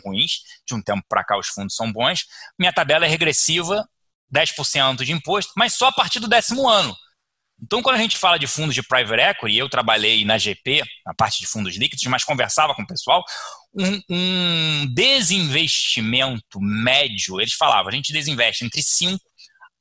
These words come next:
a nove anos, um médio de sete anos. Via saída, via venda para um outro investidor, ou mesmo abertura de capital." Eu tava lá na época da abertura de capital do Submarino, que virou B dois W,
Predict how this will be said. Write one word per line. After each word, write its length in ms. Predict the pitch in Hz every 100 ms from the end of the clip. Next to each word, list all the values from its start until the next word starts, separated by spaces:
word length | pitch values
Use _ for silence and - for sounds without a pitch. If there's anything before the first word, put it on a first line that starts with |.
| -
a 140 | 143
nove 340 | 156 160 151 156
anos, 360 | 139 139 - -
um 100 | 147
médio 440 | 131 120 117 110
de 100 | 107
sete 480 | - - 107 104 -
anos. 280 | 82 76 - - - _
Via 200 | 147 202
saída, 340 | 175 170 151 135
via 240 | 151 151
venda 400 | 113 135 123 110 -
para 300 | 202 196 160
um 140 | 123 107
outro 180 | -
investidor, 420 | 170 180 - 185 190
ou 120 | 208 214
mesmo 360 | 147 139 135
abertura 400 | 143 135 - 127
de 80 | -
capital." 400 | - - - 76 - - -
Eu 80 | 135
tava 260 | 208 208 190
lá 120 | 202
na 100 | 170
época 220 | 170 -
da 60 | 127
abertura 300 | 127 - 147
de 80 | -
capital 420 | 123 - 113 113
do 80 | 110
Submarino, 800 | - - 247 180 135 151 220 247
que 100 | 120
virou 240 | 120 113
B 200 | 156 113
dois 160 | 110 117
W, 320 | 123 156